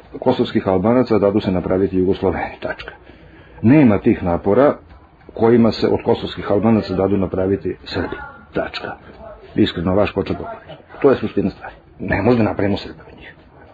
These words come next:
Slobina tupava represija od osamdeset devete do, do devedeset devete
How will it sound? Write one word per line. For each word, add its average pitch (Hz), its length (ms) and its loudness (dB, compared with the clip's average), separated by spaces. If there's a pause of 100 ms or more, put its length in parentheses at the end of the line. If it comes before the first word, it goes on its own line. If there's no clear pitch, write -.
(460)
Slobina 151 480 4
tupava 117 420 2
represija 104 580 0 (640)
od 101 140 -2
osamdeset 98 440 0
devete 95 380 -2
do, 82 200 -8
do 85 280 -4
devedeset 87 520 -6
devete - 520 -18